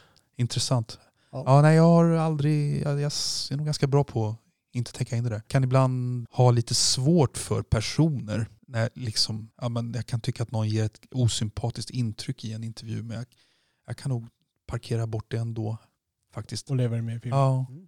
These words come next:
Speaker 2: Grattis.
Speaker 1: Ja. <laughs> P O Enquist har dött. Har du någon relation till P O Enquist?
Speaker 2: Nej, jag
Speaker 1: Nej.
Speaker 2: känner ju namnet. Svenska Akademin tänker jag bara på.
Speaker 1: Ja, nej,
Speaker 2: Nej.
Speaker 1: svensk författare,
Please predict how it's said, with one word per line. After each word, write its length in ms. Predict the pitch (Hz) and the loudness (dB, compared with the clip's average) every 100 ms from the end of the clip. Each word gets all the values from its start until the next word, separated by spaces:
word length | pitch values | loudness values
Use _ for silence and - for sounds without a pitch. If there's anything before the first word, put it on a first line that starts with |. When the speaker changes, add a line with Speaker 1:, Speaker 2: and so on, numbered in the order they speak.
| _ 131 | _ -12
Speaker 2:
Grattis. 360 | 131 - - | -10 -8 -2
Speaker 1:
Ja. 220 | 127 131 - - | 4 4 4 0
<laughs> 800 | 151 - 135 131 151 - - 143 - _ _ _ _ _ _ _ _ _ _ | -2 -2 -4 -2 -2 -2 0 -2 -2 _ _ _ _ _ _ _ _ _ _
P 180 | - 143 | -2 2
O 120 | 151 | 2
Enquist 380 | 170 107 - 160 | 2 0 -2 0
har 80 | 113 | 0
dött. 280 | 107 - - - - _ _ _ _ _ _ - | -2 -6 -10 -14 -20 _ _ _ _ _ _ -4
Har 160 | 123 | -2
du 80 | 131 | 0
någon 160 | 151 147 | 0 0
relation 340 | 135 131 143 | 0 0 -2
till 120 | 143 | -2
P 160 | - 131 | -4 -4
O 100 | 120 | -2
Enquist? 440 | 120 120 120 - _ _ _ _ _ - | -4 -6 -12 -12 _ _ _ _ _ -16
Speaker 2:
Nej, 560 | 131 143 160 156 170 | -4 0 2 0 0
jag 220 | 131 151 147 | 2 2 0
Speaker 1:
Nej. 100 | 156 | -2
Speaker 2:
känner 260 | 147 151 | 0 0
ju 100 | 147 | 0
namnet. 500 | 143 143 208 139 117 | 2 0 -2 -4 -6
Svenska 340 | - 147 - 139 | -4 -4 -2 -2
Akademin 480 | - 139 151 185 | -2 0 -2 -2
tänker 240 | 131 139 147 | -6 -6 -6
jag 60 | |
bara 120 | 139 135 | -8 -12
på. 160 | 160 _ _ | -14 _ _
Speaker 1:
Ja, 340 | 139 156 170 | 4 6 6
nej, 220 | 175 185 | 6 2
Speaker 2:
Nej. 220 | 185 165 151 | -2 -6 -2
Speaker 1:
svensk 440 | 147 170 165 - | 0 0 -2 -4
författare, 840 | - 151 160 - - 147 143 143 | -4 -2 -2 -2 -2 0 0 -2